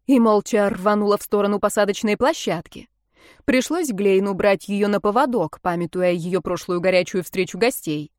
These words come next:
Прилетели сам Дитон,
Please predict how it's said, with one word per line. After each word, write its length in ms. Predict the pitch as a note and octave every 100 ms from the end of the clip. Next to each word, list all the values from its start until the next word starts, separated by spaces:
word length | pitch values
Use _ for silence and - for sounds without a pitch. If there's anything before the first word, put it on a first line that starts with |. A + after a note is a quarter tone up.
| _ _ _ _ - - _
Прилетели 800 | - G#3+ G3+ - D#4 D#4 F3+ E3 _
сам 420 | - - G#3 F#3 D#3
Дитон, 580 | E3+ D#3 G3 A#3+ C4